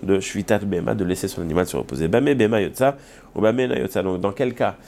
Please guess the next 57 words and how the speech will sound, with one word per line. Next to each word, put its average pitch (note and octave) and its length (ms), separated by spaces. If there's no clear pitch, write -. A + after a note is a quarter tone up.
l'animal A2 420
peut A#2 120
sortir, G#2+ 360
dans G2 120
quel F#2+ 180
cas G2+ 120
l'animal F#2 320
ne F2+ 100
peut G#2 120
pas G2+ 100
sortir, F#2+ 320
c'est F2+ 100
la E2 60
traduction F2 360
littérale. A2+ 400
Mais G2+ 80
l'explication, G2+ 480
c'est F#2 140
comme E2 160
Jésus, A2 240
c'est - 160
les A2 120
choses A2 340
qui - 80
ne G#2 80
le G2+ 120
dérangent G2+ 340
pas, F#2+ 220
qui G#2+ 80
ne G2+ 80
sont G2+ 160
pas A2+ 140
considérés G2 320
comme - 140
un F2 40
massaï, F2 440
un G2 80
massoï, F#2+ 420
il G#2 160
peut A#2+ 200
sortir F#2+ 440
avec E2+ 200
dans E2 120
la E2+ 100
rue, A#2+ 180
les F#2+ 140
choses G#2+ 360
qui G2 100
sont A2 120
définies G2+ 400
comme A2+ 120
un - 40
massoï, C3+ 480
le G2+ 260
Baal G2+ 240
Habayit G#2+ 360
doit, G2 380